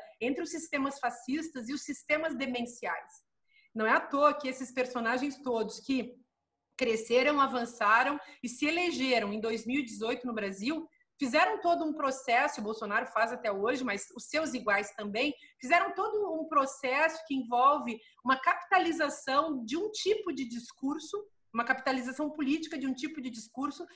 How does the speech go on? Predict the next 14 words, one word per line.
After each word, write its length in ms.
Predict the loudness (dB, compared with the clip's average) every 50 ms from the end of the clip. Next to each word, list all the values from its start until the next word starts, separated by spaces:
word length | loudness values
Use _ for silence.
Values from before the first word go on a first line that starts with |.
| -20 -20 _ _ _
que 80 | 2 4
é 60 | 4
um 80 | 4
discurso 400 | 0 -6 -6 -6 -4 -4 -4 -6
estapafúrdio, 880 | -8 -6 -6 -6 -4 -6 -8 -10 -8 -6 -2 -2 0 -2 -2 -2 -4 -4
ridículo, 720 | -4 -6 -6 -6 -4 -2 0 0 0 0 -4 -6 -6 -6 -4
grotesco, 840 | 0 0 0 0 0 -2 -2 2 4 4 4 4 2 -2 -6 -8 -8 -8 -12 -18 -10 _
um, 440 | 0 0 0 0 0 0 0 0 0
um 40 | 0
discurso 480 | 0 -2 -4 -2 -4 -6 -4 -4 -4
de 100 | -2 0
ódio, 480 | 4 6 8 8 10 8 8 6 4 -2
de 140 | -2 -2 -2
ignorância, 880 | 0 0 2 2 2 2 4 4 4 6 6 4 2 2 -2 -6 -6